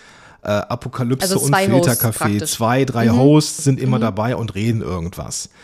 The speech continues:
Speaker 1: Ähm, das würde ich mir wünschen. Ich würde es auch selber gerne häufiger machen, aber dass man in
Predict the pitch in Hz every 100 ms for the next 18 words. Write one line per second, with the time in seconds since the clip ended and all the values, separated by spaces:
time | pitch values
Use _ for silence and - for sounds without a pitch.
0 | - - - - - _ 107 110 110 -
1 | - - - 151 - - - _ _ _
2 | 127 104 165 180 - - - 147 139 143
3 | 151 147 147 127 - _ _ 117 104 139
4 | 196 - 185 - - 135 131 - 107 107
5 | 170 135 - - _ 110 98 123 127 107
6 | 123 170 - 104 92 87 - 90 110 104
7 | 127 - 120 - 131 165